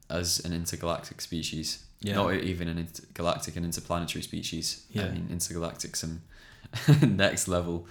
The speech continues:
Speaker 1: we're
Speaker 2: Yeah.
Speaker 1: talking there. 'Cause I remember having a conversation with my,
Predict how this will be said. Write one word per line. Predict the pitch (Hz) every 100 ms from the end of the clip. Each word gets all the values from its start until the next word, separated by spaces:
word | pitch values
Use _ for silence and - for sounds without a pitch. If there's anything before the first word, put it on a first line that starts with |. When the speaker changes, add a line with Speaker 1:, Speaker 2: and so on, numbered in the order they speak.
| - - - -
Speaker 1:
we're | 90
Speaker 2:
Yeah. | 95
Speaker 1:
talking | 87 87
there. | 85 82 85 - - - - - - -
'Cause | 113 104 98
I | 104
remember | 107 117 117
having | 113 110
a | 104 101
conversation | 98 98 95 101 98 98 90 90
with | 87 87
my, | 87 85 80